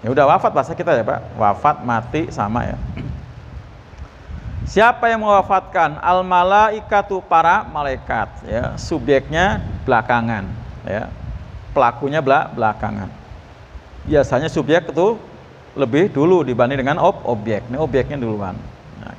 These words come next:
karena apa, Pak? Karena memang ada makna tah-, tahsis ya, penghususan. Artinya akan dibicarakan kita adalah memang masalah objek ini. Makanya walaupun objek itu umumnya di belakang, taruh di depan. Nah, karena jadi apa, perhatian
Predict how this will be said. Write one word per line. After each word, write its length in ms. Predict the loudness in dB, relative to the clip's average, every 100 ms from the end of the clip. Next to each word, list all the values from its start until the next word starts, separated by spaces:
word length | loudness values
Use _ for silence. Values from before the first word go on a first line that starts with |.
| -2
karena 240 | 2 4
apa, 60 | 4
Pak? 180 | 2 -2 -10 -16 -20 -20 -4
Karena 240 | 0 2
memang 240 | 2 0 0
ada 160 | 2
makna 320 | 4 4 2 4
tah-, 240 | 2 2 -8 -4
tahsis 640 | -2 -2 -4 -2 -2 -6 0
ya, 160 | 0
penghususan. 800 | 0 -4 -6 -6 -10 -4 -4 -4 -10 -18 -20 -20 -20 -4
Artinya 480 | 0 0 0 0 0
akan 100 | 0
dibicarakan 540 | -2 0 2 2 2 -2 -2
kita 240 | -2 0
adalah 240 | 2 2 2
memang 400 | 0 -4 -6 -8 -16 -10
masalah 800 | -4 -2 0 2 2 0 -12 -18 -2
objek 400 | 0 2 -2 -4
ini. 480 | -8 -8 -10 -12 -16 -18 -18 -18 -20 -20 -18 -10
Makanya 320 | -6 -2 2
walaupun 320 | 2 2 -2
objek 320 | 0 0 -2
itu 80 | -2
umumnya 320 | 0 0 0
di 80 | 2
belakang, 400 | 2 2 2 0
taruh 240 | 2 2
di 160 | 2 -2
depan. 400 | -6 -6 -6 -6 -10 -16 -20 -16
Nah, 160 | -14 -8
karena 320 | -6 -4 -4
jadi 320 | -2 2 2
apa, 80 | 2
perhatian 640 | 2 2 2 2 2 0